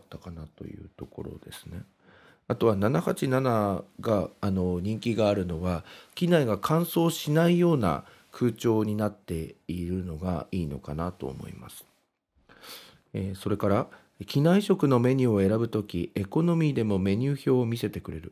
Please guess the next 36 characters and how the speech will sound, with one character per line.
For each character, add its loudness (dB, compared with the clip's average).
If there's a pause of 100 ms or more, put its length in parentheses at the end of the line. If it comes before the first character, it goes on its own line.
え、 -4 (580)
こ -4
れ 0
見 -2
せ -6
て -6
く -8
れ 0
な -2
か -8
っ -14
た -14
で -12
す -16
よ -14
ね。 -14
Japanese 0
style -4
or -4 (340)
European -6
style -10
み -10
た -8
い -8
な -10
感 -4
じ -8
で -4
言 -4
っ -10
た -6
り -8
と -14
か、 -4 (540)
あ -6
ー、 -6